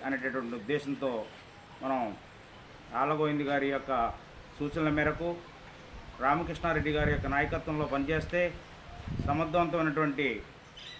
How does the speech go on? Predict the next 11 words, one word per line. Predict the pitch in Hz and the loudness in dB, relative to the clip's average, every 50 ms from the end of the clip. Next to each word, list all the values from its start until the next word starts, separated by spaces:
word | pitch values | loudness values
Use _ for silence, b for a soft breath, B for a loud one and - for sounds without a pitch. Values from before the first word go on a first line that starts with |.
| - - | -14 -4
నాయకుడైన | 117 131 139 147 151 151 160 156 160 160 156 160 165 175 170 - - - - - - - - - - | 2 4 4 4 4 2 2 4 4 4 4 4 2 0 0 -4 -10 -16 -20 -20 -20 -20 -20 -12 -6
నియోజకవర్గ | - 131 151 175 160 170 170 175 170 151 135 147 143 143 135 | 0 2 2 2 2 4 4 2 2 2 0 2 2 4 4
అభివృద్ధి | 135 156 170 165 156 170 165 | 4 4 2 2 0 0 2
కోసం | 165 156 151 160 147 131 107 98 - - - - - - - - - - - - | 2 2 2 2 0 0 0 -4 -8 -14 -18 -20 -20 -20 -20 -20 -20 -16 -2 2
మరి | 143 151 143 135 120 101 - - | 4 4 4 4 2 0 0 0
అన్ని | 131 151 160 160 151 | 2 2 2 2 2
గ్రామాల్లోనూ | 160 165 165 165 160 160 156 156 156 156 151 151 | 2 2 4 4 4 6 6 6 4 4 2 2
కూడా | 151 147 143 135 117 101 - - - - - - - - - - | 4 4 6 6 6 2 0 -6 -14 -20 -20 -20 -20 -18 -2 2
ఆయనకి | 135 147 147 147 143 123 147 143 127 107 98 90 - - - - - - - | 4 4 4 4 2 0 0 0 0 0 -4 -8 -12 -18 -20 -20 -20 -8 -6
సంపూర్ణ | 147 147 156 147 165 180 180 170 165 | -4 -4 -2 2 4 4 6 6 6
అవగాహన | 151 151 156 151 165 160 151 160 160 | 6 6 6 6 4 4 6 4 4